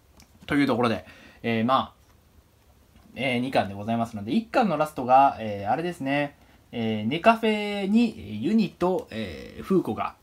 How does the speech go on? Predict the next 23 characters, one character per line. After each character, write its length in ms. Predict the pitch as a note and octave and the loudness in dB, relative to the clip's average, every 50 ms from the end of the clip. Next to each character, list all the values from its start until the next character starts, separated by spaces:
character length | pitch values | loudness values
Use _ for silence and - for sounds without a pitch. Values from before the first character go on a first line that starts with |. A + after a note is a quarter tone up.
| _ _ | _ _
フ 180 | - G3+ A3 | 0 2 2
ー 20 | G#3+ | 2
コ？ 240 | G#3+ - - - - _ _ | 2 -2 -10 -12 -18 _ _
フ 120 | _ - F#3+ | _ -6 -4
ー 20 | |
コ 100 | F3+ C3+ | -2 -4
だ 80 | F#2+ D2+ | -6 -6
よ 40 | - | -10
ね。 200 | F#2 F#2+ - _ | -14 -16 -16 _
フ 180 | _ - G3 F3+ | _ -4 -2 -2
ー 20 | |
コ 120 | - C3 | -2 -4
が、 240 | G2+ G#2+ G2+ F2+ - - _ _ - | -4 -4 -4 -6 -8 -12 _ _ -10
あ 140 | A2 A2 A2 | -4 -2 0
の 840 | A2 A2 G#2+ G#2+ G#2+ G#2+ G#2+ G#2+ G#2 G#2 G#2 G#2+ G#2+ G#2 G#2+ G#2+ - | 0 0 0 -2 -2 -2 -4 -4 -6 -6 -6 -6 -6 -6 -8 -10 -10
ー、 20 | - | -10
一 180 | C#3+ - - B2 | -10 -6 -4 -2
緒 20 | |
に 120 | A#2+ A#2 | 0 0
い 40 | A#2 | 2
ま 140 | B2 B2+ A#2+ | 2 2 0
し 120 | - - | 0 -4
て、 220 | - G#2+ F2+ - | -8 -10 -10 -10